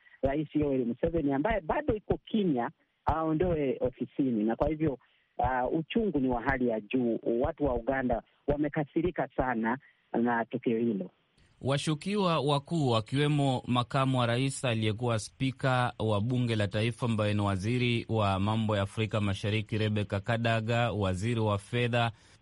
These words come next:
Speaker 2: wote wahusika katika ofisi ya waziri mkuu, waziri anayehusika na masuala ya Karamoja,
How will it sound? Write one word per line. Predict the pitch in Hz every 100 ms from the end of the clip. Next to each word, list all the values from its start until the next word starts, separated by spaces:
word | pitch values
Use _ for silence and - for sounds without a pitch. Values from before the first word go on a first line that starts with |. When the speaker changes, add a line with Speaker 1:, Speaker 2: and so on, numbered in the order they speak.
| - -
Speaker 2:
wote | 147 196 185 190 175 -
wahusika | 156 151 156 147 - 190 175
katika | 147 139 139
ofisi | 131 151 151 - 147 139 -
ya | 135 131 123
waziri | 120 117 107 135 143
mkuu, | 131 120 143 151 151 151 -
waziri | 127 143 135 190 202
anayehusika | 151 131 127 123 143 139 131
na | 123
masuala | 113 - 123 117
ya |
Karamoja, | 107 107 107 113 135 139 131 123